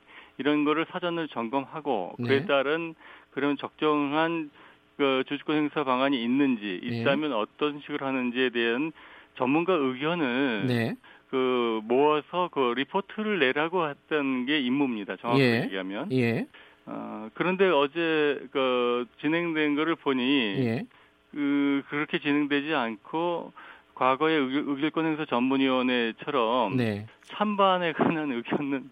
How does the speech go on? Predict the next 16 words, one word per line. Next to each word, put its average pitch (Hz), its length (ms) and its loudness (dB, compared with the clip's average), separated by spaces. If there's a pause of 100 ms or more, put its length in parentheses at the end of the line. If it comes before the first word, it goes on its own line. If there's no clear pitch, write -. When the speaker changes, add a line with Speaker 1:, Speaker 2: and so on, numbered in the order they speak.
Speaker 1:
논의를 139 380 2
중심으로 131 480 -2
이루어져서 117 880 2
Speaker 2:
예. 110 260 -2 (400)
Speaker 1:
어, 120 480 0
기금 156 280 0
운영위원회 143 720 4
입장에서는 131 720 0 (420)
전문가 151 640 4 (180)
레퍼런스를 190 600 -2
받으려고 139 400 2
그랬던 120 360 -2
건데 101 400 0 (160)
Speaker 2:
예. 104 320 -4 (240)
Speaker 1:
<laughs> - 240 -20
이게 170 280 -4